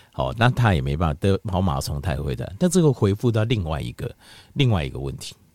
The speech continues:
咱知道运动的帮助，这氧气的摄入，帮助造成ros的上升，呃，造成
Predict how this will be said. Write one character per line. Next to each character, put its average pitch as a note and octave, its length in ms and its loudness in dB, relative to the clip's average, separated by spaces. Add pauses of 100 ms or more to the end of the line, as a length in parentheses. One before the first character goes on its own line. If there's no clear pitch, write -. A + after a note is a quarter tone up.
(500)
咱 G#3 180 6
知 - 120 0
道 G2 40 4 (300)
运 C#2+ 200 -4
动 D#2+ 180 -2
的 C2 180 -6
帮 C#2+ 220 -4
助， G1+ 260 -8 (420)
这 D#2 280 -6
氧 D2+ 200 -6
气 F2 220 -2
的 C2 100 -6
摄 C#2 280 -2
入， C#2 200 -8 (380)
帮 B2 240 2
助 G2 320 -4
造 G#2+ 180 -2
成 C2 240 -8 (240)
ros A2 480 2
的 C2 120 -8
上 D2 260 -2
升， B1+ 260 -6 (600)
呃， C#2 220 -4
造 A2+ 200 2
成 D2 180 -4